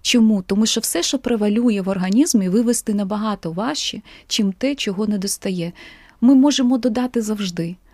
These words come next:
а от вивести це майже неможливо. Тому що у таких людей зазвичай порушені метаболічні шляхи. І для того, щоб вивести оці надлишки, треба працювати, а тепер увага,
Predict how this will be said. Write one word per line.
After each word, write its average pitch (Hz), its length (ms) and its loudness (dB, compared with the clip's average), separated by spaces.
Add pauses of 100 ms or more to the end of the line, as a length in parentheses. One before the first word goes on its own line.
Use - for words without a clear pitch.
(140)
а 180 160 0
от 180 160 -4
вивести 233 680 -4 (160)
це - 140 -8
майже 220 340 -2
неможливо. 214 720 0 (840)
Тому 220 240 4
що - 240 -2
у 214 80 -2
таких 202 420 -4
людей 226 380 -2
зазвичай 202 580 -2
порушені 220 640 0
метаболічні 175 760 -2
шляхи. - 540 -8 (480)
І 240 220 6 (100)
для 202 200 2
того, 226 480 0 (180)
щоб 208 340 0
вивести 208 720 0
оці 190 260 -4
надлишки, 220 960 2 (320)
треба 226 260 2
працювати, 214 840 -2 (400)
а 185 60 -4
тепер 214 280 -2
увага, 175 360 -4